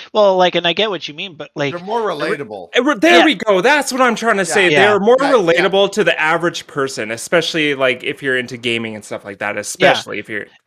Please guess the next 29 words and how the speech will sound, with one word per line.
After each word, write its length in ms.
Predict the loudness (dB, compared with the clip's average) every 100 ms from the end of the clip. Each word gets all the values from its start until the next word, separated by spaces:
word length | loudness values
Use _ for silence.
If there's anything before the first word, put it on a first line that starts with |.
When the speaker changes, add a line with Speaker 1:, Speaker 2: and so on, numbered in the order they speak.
| _ _
Speaker 2:
Yeah, 220 | -6 -2
Speaker 1:
And 100 | 0
I 80 | 0
think 200 | -2 -6
Speaker 2:
and 80 |
I, 60 | -14 _
Speaker 1:
the 140 | -12 -6
Speaker 2:
I 60 |
Speaker 1:
big 100 | -6
Speaker 2:
think 60 | -4
Speaker 1:
thing, 100 | -6
Speaker 2:
that's 100 | -4
Speaker 1:
too, 60 | -4
Speaker 2:
why. 60 | -2
Speaker 1:
is 280 | -4 -8 -16
because 460 | -16 -2 -2 -2
of 160 | -6 -2
that 180 | -4 -2
interaction 880 | -10 -12 -8 -2 -2 -4 -14 -14 -12
that 240 | -8 -8 -12 _
streamers 500 | -12 -12 -14 -12 -10
have 380 | -2 -2 -2 -6 -14
to 180 | -14
s-, 220 | -14 -18 -20 _ _ _ _ _ _ -10
their 260 | -8 -8 -10
Speaker 3:
Yeah. 160 | 0 2
Speaker 1:
audience, 520 | 2 -2 -10 -12 -8
right? 260 | -2 -2 -4 -20 -20 -10 -4
Speaker 3:
Yeah. 220 | -2